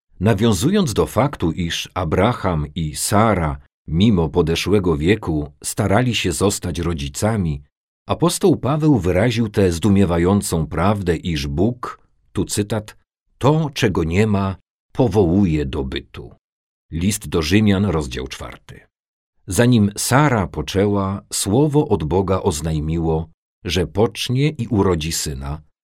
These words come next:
mimo iż jej wiek wskazywał, że jest to niemożliwe. To boskie oświadczenie stało się rzeczywistością, gdyż słowo Boga ma moc dokonywania tego,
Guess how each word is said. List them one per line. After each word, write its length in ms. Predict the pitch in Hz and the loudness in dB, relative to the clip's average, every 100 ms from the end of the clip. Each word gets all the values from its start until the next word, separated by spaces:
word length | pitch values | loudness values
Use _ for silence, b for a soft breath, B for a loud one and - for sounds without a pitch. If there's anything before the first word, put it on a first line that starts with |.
| - | -4
mimo 380 | 95 131 185 180 | 4 4 4 4
iż 240 | 151 117 | 2 2
jej 180 | 110 98 | 2 0
wiek 380 | 76 90 101 101 | 0 2 2 0
wskazywał, 840 | - - 85 73 82 73 71 156 - _ _ | -6 -4 -4 -2 -2 0 -2 -4 -10 _ _
że 180 | - 90 | -4 -2
jest 400 | 90 92 - - | 0 0 -2 -6
to 100 | 101 | -2
niemożliwe. 880 | 82 76 78 76 80 73 60 - - _ _ _ _ - | -2 -2 -4 -4 -6 -6 -10 -20 -20 _ _ _ _ -4
To 240 | 90 78 | -2 0
boskie 440 | 73 147 - 135 | 2 0 2 2
oświadczenie 760 | 104 - 82 - - 135 156 95 | 2 0 -6 -8 -4 -2 0 0
stało 340 | - 107 120 | -2 -2 -2
się 160 | - 107 | 0 0
rzeczywistością, 1080 | 101 - 87 80 - 73 - - 62 65 73 _ _ - | 0 -2 -4 -4 -6 -8 -10 -12 -14 -18 -20 _ _ -8
gdyż 380 | 90 98 98 - | -2 2 2 0
słowo 420 | - 98 143 95 | -2 2 2 0
Boga 420 | 71 107 135 87 80 | 0 0 0 -2 -2
ma 200 | 80 92 | -2 0
moc 420 | 82 131 151 95 | 2 0 0 2
dokonywania 760 | 101 98 98 92 80 151 95 | 2 4 4 4 2 0 -2
tego, 640 | - - 151 101 73 67 | -4 0 0 0 -6 -8